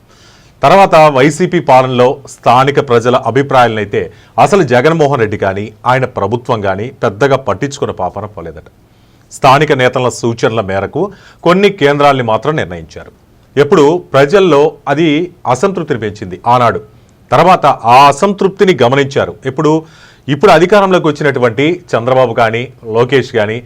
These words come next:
వీళ్ళందరూ కూడా, ముఖ్యంగా లోకేష్ అయితే యువగలం పాదయాత్రలో అధికారంలోకి వచ్చిన తర్వాత ఏం చేస్తాము, ఎలా ఈ జిల్లా కేంద్రాల్ని,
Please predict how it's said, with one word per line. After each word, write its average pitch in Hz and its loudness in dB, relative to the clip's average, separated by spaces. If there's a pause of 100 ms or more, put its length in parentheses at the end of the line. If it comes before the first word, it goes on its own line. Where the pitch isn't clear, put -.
(180)
వీళ్ళందరూ 143 2
కూడా, 90 -4 (500)
ముఖ్యంగా 208 2
లోకేష్ 180 2
అయితే 127 2
యువగలం 160 2
పాదయాత్రలో 117 2 (400)
అధికారంలోకి 170 2
వచ్చిన 139 0
తర్వాత 117 0 (460)
ఏం 151 2 (120)
చేస్తాము, 131 0 (360)
ఎలా 180 4 (380)
ఈ 143 0
జిల్లా 139 4
కేంద్రాల్ని, 131 0